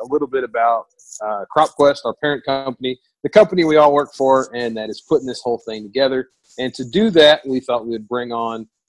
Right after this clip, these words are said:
none other than, uh, our president,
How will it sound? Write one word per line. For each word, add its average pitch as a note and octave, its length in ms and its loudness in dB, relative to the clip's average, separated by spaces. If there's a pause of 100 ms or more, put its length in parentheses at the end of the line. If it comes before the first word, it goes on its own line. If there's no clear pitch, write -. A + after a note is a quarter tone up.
(100)
none E3+ 320 2
other C#3 560 2
than, A#2 580 -6 (320)
uh, G2 220 -14 (160)
our A2 160 -6
president, C#3 480 -2